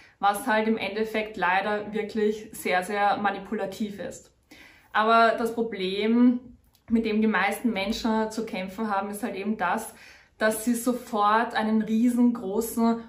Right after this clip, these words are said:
Hoffnungsschimmer in sich aufflammen lassen, sobald sie in ihrem Gegenüber nur die kleinste, minimalste Veränderung sehen können.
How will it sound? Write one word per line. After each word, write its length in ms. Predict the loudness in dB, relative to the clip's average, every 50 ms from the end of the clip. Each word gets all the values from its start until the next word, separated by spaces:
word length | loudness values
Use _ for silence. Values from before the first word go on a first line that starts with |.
| -20 _ _ _ -6 0
Hoffnungsschimmer 1500 | 2 2 2 2 2 2 4 4 4 0 -2 -6 -12 -14 -12 -12 -10 -10 -4 -2 0 2 2 2 2 2 2 0 -2 -6 -14 -20 -20 _ _ _ _
in 140 | 2 2 2
sich 300 | 4 2 0 0 0 0
aufflammen 640 | 0 0 0 -2 -4 -4 -2 -2 0 0 0 -2 -2
lassen, 540 | 0 0 0 -2 -2 -6 -4 -2 -2 -2 -2 -6 -14 -20 -20 _
sobald 540 | -8 -4 -4 0 0 2 2 2 0 -2 -4
sie 400 | -4 -2 0 0 2 2 2 0
in 380 | 0 -4 -8 0 2 2 4 4
ihrem 240 | 4 4 4 2
Gegenüber 840 | 2 2 0 0 0 2 2 2 2 4 2 4 4 2 2 0 0
nur 140 | 2 0 2
die 140 | 0 -2 -6
kleinste, 1040 | -4 -4 -2 -2 0 0 -2 -6 -6 -4 0 2 2 4 4 2 0 -2 -6 -10 -18 _ _
minimalste 1160 | 6 8 10 10 10 8 6 4 2 2 0 0 -2 -2 0 2 4 4 4 2 2 -2 -6 -4
Veränderung 680 | -6 -4 -2 2 4 6 6 6 4 0 -4 -6 -6 -8
sehen 360 | -10 -8 -6 -6 -6 -6 -8
können. 520 | -8 -8 -8 -6 -6 -6 -8 -8 -10 -12